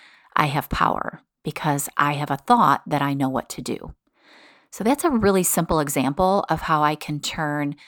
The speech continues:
a worry, anxiety thought into a powerful thought, which feels so much better when I can feel in charge of the situation.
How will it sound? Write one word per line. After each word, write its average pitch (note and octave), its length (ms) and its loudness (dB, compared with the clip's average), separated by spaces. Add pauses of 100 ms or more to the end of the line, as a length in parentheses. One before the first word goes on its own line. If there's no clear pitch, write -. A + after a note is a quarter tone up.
(320)
a D#3 140 0
worry, D3 560 0
anxiety D3+ 540 -2
thought F#3 480 2 (360)
into D#3 320 0
a C3+ 40 2
powerful - 520 0
thought, C#4 420 0
which - 220 -6
feels D#3+ 280 -2
so A#3 380 2
much C3+ 300 -2
better - 420 2 (480)
when D3+ 320 0
I D#3 140 0
can D3 180 -4
feel D#3 240 -2
in C#3 140 -2
charge D3 320 0
of D3+ 80 -8
the C#3+ 80 -4
situation. - 840 -6